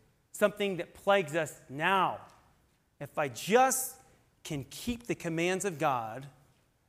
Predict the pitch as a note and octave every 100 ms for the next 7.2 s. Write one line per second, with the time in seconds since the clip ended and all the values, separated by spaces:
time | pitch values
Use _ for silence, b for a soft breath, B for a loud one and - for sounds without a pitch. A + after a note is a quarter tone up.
0 | - D#3+ E3+ E3 F3 E3 D#3 D#3 D3+ -
1 | C3+ C#3 B2 A#2 - - A2+ A#2 A2 A2+
2 | B2 A#2+ A#2 C3 - - - _ _ _
3 | _ _ _ _ _ _ _ _ _ _
4 | _ _ _ _ _ _ _ _ _ _
5 | _ _ _ _ _ D#3+ D#3+ G3+ G3 C#3+
6 | D#3 D#3 D#3+ D3 D#3+ D3+ D3+ D3 A2 E2+
7 | -